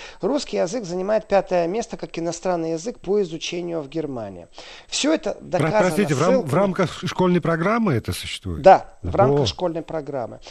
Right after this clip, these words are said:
Speaker 1: То есть в школах есть. Но всё это, вот вся эта статистика, какая бы она ни была, а, ведь, э,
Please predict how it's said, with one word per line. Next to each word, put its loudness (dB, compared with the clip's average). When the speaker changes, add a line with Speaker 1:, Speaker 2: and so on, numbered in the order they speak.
Speaker 1:
То -2
есть -2
в -2
школах -2
есть. -12
Но 4
всё 2
это, -2
вот -4
вся 4
эта 2
статистика, -8
какая 0
бы 2
она 0
ни -2
была, -8
а, -2
ведь, -8
э, -6